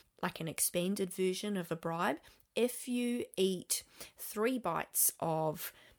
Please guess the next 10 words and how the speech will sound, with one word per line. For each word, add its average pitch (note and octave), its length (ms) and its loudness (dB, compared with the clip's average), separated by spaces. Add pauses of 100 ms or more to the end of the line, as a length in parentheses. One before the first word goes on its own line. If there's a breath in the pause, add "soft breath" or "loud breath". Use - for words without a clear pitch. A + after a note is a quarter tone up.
(160 loud breath)
carrots F3+ 680 0
or E3 280 0
two A3+ 320 -2
bites E3+ 420 0
of E3 160 -4
celery, E3+ 560 0 (220)
then G3 260 2
you F#3+ 120 0
will F3+ 160 0
get - 480 -2